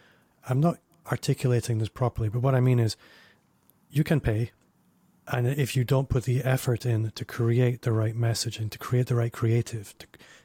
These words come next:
to show up properly in that content, even if you are paying it, it's, it's not gonna work that well. But if you create great content, if you're genuinely engaged, if you think about what you're saying and who you're saying it to,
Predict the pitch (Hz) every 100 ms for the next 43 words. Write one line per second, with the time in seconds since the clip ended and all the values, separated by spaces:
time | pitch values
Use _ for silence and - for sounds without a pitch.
0 | _ - 120 117 107 _ _ - - 123
1 | 127 139 - - 107 - 110 113 113 107
2 | 98 - 107 - 107 _ - - _ _
3 | _ _ _ _ _ 147 135 127 - 120
4 | 127 147 143 127 123 127 - - 139 151
5 | 135 113 120 120 - 107 107 113 104 -
6 | - - - _ _ _ _ _ _ _
7 | - 123 117 131 - 123 135 139 123 -
8 | _ _ _ - 131 117 117 - - -
9 | 131 135 - 107 104 - - 120 - 131
10 | 131 123 113 113 107 107 127 113 104 107
11 | 123 113 - 135 131 113 113 113 123 120
12 | 107 123 117 117 113 113 - 113 113 -
13 | 131 110